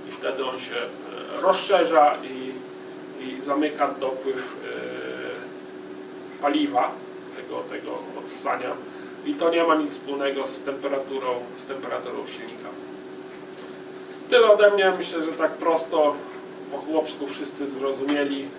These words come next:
co się reguluje, jak. E, tyle.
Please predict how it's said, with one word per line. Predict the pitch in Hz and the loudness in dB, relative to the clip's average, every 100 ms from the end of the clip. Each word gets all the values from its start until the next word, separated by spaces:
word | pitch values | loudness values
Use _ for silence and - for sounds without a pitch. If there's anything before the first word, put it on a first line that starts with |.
| - | -8
co | 156 | -4
się | 151 147 | -2 -2
reguluje, | 143 135 139 139 139 123 | -2 -2 -2 -2 0 0
jak. | 135 127 | 0 -2
E, | - - - - - - - - - - - - - - - - 151 151 151 120 120 117 - - - - - - - - - - - - - - - - - - - | -6 -12 -12 -12 -14 -14 -14 -14 -14 -14 -14 -14 -14 -14 -14 -12 -8 -6 -6 -6 -8 -8 -10 -12 -14 -14 -14 -14 -14 -12 -12 -14 -12 -14 -14 -14 -14 -12 -12 -12 -4
tyle. | 117 147 | 0 2